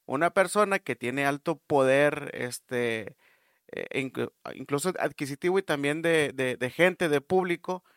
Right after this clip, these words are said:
y pues está aprovechando esta oportunidad, eh, de poder crear o de poner ahorita,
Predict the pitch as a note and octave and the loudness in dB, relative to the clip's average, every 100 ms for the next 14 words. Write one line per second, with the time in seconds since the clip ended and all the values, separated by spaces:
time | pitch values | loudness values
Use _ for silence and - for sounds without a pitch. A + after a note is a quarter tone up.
0 | _ _ F3+ F3+ F3 E3 E3 D3+ G3 F#3+ | _ _ -4 0 0 0 0 0 0 0
1 | F3+ - E3 F3 - F#3 F#3 F#3 - F#3 | -2 -4 -4 -6 -6 -6 -4 -6 -6 -4
2 | F3 E3+ D#3+ - - A#2 B2 B2 - _ | -2 -2 -4 -14 -12 -6 -6 -6 -12 _
3 | _ _ - C#3+ C#3+ - D3 C#3 D3+ - | _ _ 2 4 4 4 4 4 2 -2
4 | - F3+ D#3 C3 D3 E3 D#3+ D3 C#3 C3 | -4 0 2 4 2 4 2 0 -4 -4
5 | C#3 D#3 D#3 D#3 - E3 D#3 C3+ | 0 0 0 -4 -2 2 2 0